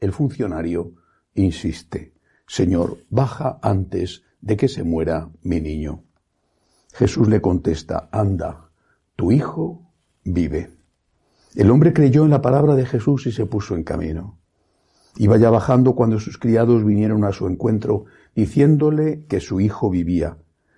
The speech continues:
Él les preguntó a qué hora había empezado la mejoría y le contestaron: "Ayer a la hora séptima lo dejó la fiebre". El padre cayó en la cuenta de que esa era la hora en que Jesús le había dicho:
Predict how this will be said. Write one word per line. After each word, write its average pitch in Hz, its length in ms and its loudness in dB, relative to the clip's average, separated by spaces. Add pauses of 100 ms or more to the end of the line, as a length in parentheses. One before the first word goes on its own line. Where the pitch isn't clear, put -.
(120)
Él 117 220 4
les 117 160 2
preguntó 104 760 0
a 98 160 -4
qué 123 160 0
hora 123 240 -2
había 101 300 -2
empezado 98 500 -6
la 85 120 -4
mejoría 95 540 -4 (280)
y 101 140 0
le 85 100 0
contestaron: 85 800 -6 (300)
"Ayer 104 580 -4
a 87 120 -6
la 82 120 0
hora 113 240 0
séptima 104 640 -6 (180)
lo - 160 -8
dejó 85 260 -6
la 80 140 -6
fiebre". 78 440 -8 (920)
El 95 180 2
padre 113 300 2
cayó 92 260 -2
en 104 80 2
la 107 120 2
cuenta 101 480 0 (200)
de - 220 -2
que - 180 0
esa 123 400 2
era 113 240 2
la 104 160 0
hora 98 360 -2 (220)
en 92 160 0
que 123 140 0
Jesús 104 540 -6
le 87 180 -6
había 101 240 -2
dicho: 90 480 -8